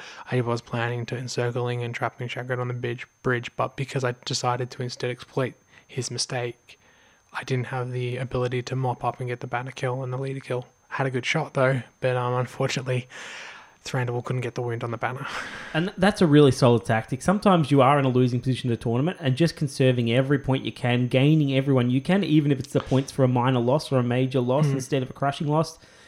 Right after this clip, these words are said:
Speaker 2: go for it, because those points can help you at the end.
Speaker 1: Mm,
Speaker 2: So
Speaker 1: I mean, yeah, you'll find in, um, in all my games today, that's what my opponents did, was once they got into that point where I can't win, they went and conserved points like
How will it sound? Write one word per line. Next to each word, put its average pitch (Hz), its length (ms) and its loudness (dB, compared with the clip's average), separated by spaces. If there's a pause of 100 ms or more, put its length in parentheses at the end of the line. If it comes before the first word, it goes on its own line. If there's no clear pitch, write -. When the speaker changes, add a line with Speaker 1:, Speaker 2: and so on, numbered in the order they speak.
(120)
Speaker 2:
go 190 200 6
for 151 260 6
it, - 120 -2
because 135 300 2
those 151 220 6
points 143 300 -2
can 135 100 -2
help 120 240 0
you 131 80 4
at 123 100 2
the 117 140 2
end. 123 240 0 (220)
Speaker 1:
Mm, 127 200 2
Speaker 2:
So 147 140 6
Speaker 1:
I 147 60 8
mean, 143 180 8 (480)
yeah, 139 160 4
you'll 131 200 6
find 151 500 2
in, 127 220 -2
um, 120 420 -4 (220)
in 151 80 4
all 151 120 6
my 135 160 4
games 123 600 -2 (200)
today, 123 440 -4 (180)
that's 123 260 0
what 143 80 -2
my 123 120 2
opponents 123 420 0
did, 123 240 -2
was 123 200 0
once 123 260 -2
they 131 80 0
got 135 160 -2
into 127 160 -4
that 123 280 -4
point 127 220 -2
where 120 260 -2 (400)
I 143 140 -2
can't 127 280 0
win, 143 360 2
they 120 160 0
went 117 180 -4
and - 100 -20
conserved 113 480 -6
points 117 360 -6
like 123 160 -6